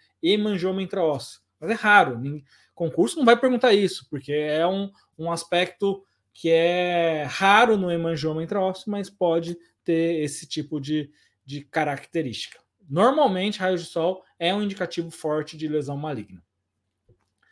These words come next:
Vamos pra mais uma questão agora, de Paulínia, um, um dos, o último, última prova que teve, né?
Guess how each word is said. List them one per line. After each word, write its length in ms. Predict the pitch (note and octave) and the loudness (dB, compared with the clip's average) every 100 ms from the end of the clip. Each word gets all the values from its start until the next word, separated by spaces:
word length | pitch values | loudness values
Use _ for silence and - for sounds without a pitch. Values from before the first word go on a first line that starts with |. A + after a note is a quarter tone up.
| _ - _ _ - | _ -20 _ _ 0
Vamos 220 | E3+ C#4+ | 4 6
pra 120 | D4+ C4+ | 6 4
mais 240 | C#4+ D#4 | 2 0
uma 140 | D4+ | -2
questão 420 | C#4+ C4+ - A#3+ B3+ | -2 -2 2 2 4
agora, 320 | F3+ D#3 C3 | 4 2 0
de 120 | A#2 | -2
Paulínia, 500 | F#3 D#3 C3+ F3+ C#4+ | 2 2 2 -2 -2
um, 180 | F#3+ G3 | 0 -2
um 160 | F#3 | -4
dos, 200 | D#3+ D3 | -6 -4
o 100 | D3+ | -4
último, 800 | G#3 G3+ C#3+ D#3 G3 G#3 F#3+ - | -4 -4 -2 0 0 0 -2 -2
última 340 | D3+ G#3 B3+ F3+ | -4 -4 -2 -6
prova 400 | - A#2 C#3 A3 | -6 -4 0 0
que 120 | D#3 | -4
teve, 340 | - D3+ G3 | -6 -4 -2
né? 240 | G3 F#3 | -4 -6